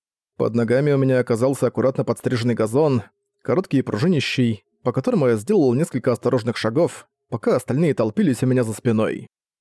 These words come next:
А лабиринт приглушал разговоры, делая их почти неразличимыми, а каждый вздох и шорох, что издавала одежда, звучал ужасающе громко.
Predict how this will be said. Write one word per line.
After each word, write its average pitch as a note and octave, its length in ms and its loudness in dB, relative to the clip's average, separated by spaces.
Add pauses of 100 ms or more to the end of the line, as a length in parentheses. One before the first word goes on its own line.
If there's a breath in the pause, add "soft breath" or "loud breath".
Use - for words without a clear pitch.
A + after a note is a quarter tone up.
(380)
А G#2+ 140 0
лабиринт B2 480 0
приглушал B2+ 420 0
разговоры, B2 560 0
делая C#3+ 240 2
их A2+ 100 -4
почти B2 280 -4
неразличимыми, A#2+ 920 0 (520)
а B2+ 120 -4
каждый C3 320 0
вздох B2 300 -2
и A#2 40 2
шорох, E3 320 -2
что - 180 -2
издавала B2 420 2
одежда, A#2+ 540 0 (180)
звучал A#2 500 0
ужасающе B2+ 540 0
громко. B2 540 -2